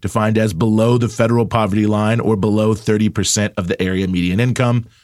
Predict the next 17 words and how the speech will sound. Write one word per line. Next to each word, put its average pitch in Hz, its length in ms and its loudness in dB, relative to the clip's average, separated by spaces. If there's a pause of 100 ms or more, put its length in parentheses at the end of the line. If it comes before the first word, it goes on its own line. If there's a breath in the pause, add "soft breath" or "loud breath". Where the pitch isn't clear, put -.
(140 soft breath)
whichever - 240 -4
one 82 140 -2
is 85 100 0
higher. 90 300 -4 (960)
The 107 100 0
share 117 220 2
of 104 100 0
extremely 110 340 0
low 107 180 2
income 110 320 -2
families 110 460 0 (320 loud breath)
is 87 140 -2
even 120 160 2
higher 117 340 0
in 113 80 0
some 120 240 0
agencies, 123 640 0